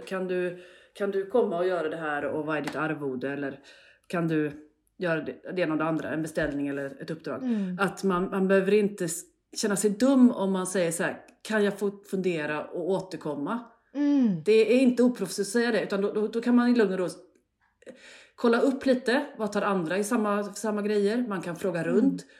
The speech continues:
Speaker 1: och man kan fundera. Så säga, "Jag, jag, jag räknar på det och återkommer." Det, det är ett bra tips om man känner att det är läskigt att sä-, säga ett pris först.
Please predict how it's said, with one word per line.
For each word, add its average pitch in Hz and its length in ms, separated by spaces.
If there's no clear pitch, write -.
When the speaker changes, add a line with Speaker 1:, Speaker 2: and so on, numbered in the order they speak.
Speaker 1:
och - 80
man 196 140
kan 196 140
fundera. 165 560
Så - 160
säga, 196 280
"Jag, 226 240
jag, 247 160
jag 269 100
räknar 240 300
på 180 140
det 147 80
och 160 60
återkommer." 160 360
Det, 226 160
det 220 80
är 208 40
ett 202 80
bra 160 140
tips - 320
om 180 120
man 160 160
känner 139 420
att - 320
det - 80
är - 40
läskigt 170 320
att 135 60
sä-, - 260
säga 156 300
ett - 120
pris 156 220
först. - 280